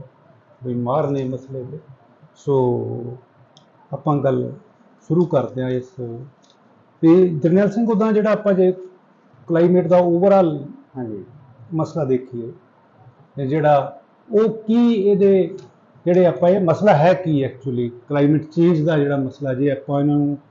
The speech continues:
Speaker 1: ਸੌਖੇ ਸ਼ਬਦਾਂ 'ਚ, ਅਹ, ਥੋੜ੍ਹੇ ਜਿਹੇ ਸ਼ਬਦਾਂ 'ਚ, ਸੰਖੇਪ ਸ਼ਬਦਾਂ 'ਚ ਕਹੀਏ ਤੇ ਇਹ ਕੀ ਹੈਗਾ actually?
Speaker 2: ਇਸ ਤਰ੍ਹਾਂ ਕਿ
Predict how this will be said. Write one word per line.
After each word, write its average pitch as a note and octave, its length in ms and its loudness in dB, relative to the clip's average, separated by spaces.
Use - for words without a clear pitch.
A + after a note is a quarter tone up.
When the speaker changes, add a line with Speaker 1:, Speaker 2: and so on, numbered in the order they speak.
Speaker 1:
ਸੌਖੇ F#3+ 460 -2
ਸ਼ਬਦਾਂ C3 440 -2
'ਚ, B2 160 -8
ਅਹ, - 920 -6
ਥੋੜ੍ਹੇ F3+ 540 2
ਜਿਹੇ D#3 280 2
ਸ਼ਬਦਾਂ C3 380 -4
'ਚ, B2 80 -8
ਸੰਖੇਪ C#3+ 500 -4
ਸ਼ਬਦਾਂ B2 360 -8
'ਚ - 80 -16
ਕਹੀਏ D3 260 2
ਤੇ C3+ 140 -6
ਇਹ D#3+ 200 -6
ਕੀ E3 320 -2
ਹੈਗਾ A#2+ 340 -6
actually? A#2+ 400 -14
Speaker 2:
ਇਸ D3+ 120 -10
ਤਰ੍ਹਾਂ D#3+ 320 -2
ਕਿ D#3 300 0